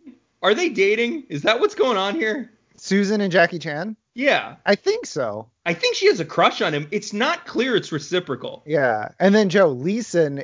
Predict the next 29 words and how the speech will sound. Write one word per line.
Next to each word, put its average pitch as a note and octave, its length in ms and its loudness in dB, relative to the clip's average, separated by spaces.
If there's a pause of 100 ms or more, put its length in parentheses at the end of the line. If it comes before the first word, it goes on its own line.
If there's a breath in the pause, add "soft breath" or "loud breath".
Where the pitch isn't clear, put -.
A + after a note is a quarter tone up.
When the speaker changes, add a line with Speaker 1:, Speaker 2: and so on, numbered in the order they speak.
Speaker 2:
is C#3 380 -2
Watson, C3 420 0 (560)
is C#3 160 -4
Lee C#3+ 220 4
Evans. A#2 480 0
Lee F#3 200 8
Speaker 1:
Yeah. A#3 40 8
Speaker 2:
Sun, G3+ 500 8 (380)
Lee F#3 320 2
Evans. C#3 720 4 (360)
Speaker 1:
No, D#3 400 0 (240)
there's C4 240 4
a D4 100 0
scene. G#3 520 -4 (100)
We'll E3 260 -2
get D#3+ 240 0
there. A2+ 260 -6
There's G3 160 -4
a B3 80 -8
scene G#3 240 -6
that's D3+ 180 -6
directly C#3+ 680 -4
out A2+ 140 -12
of D#3+ 60 -6
the - 40 -20
Medallion. D#3+ 460 -4
<laughs> A3+ 40 -2 (160)
Okay. A#3 240 2 (880 loud breath)
Um, F3 460 0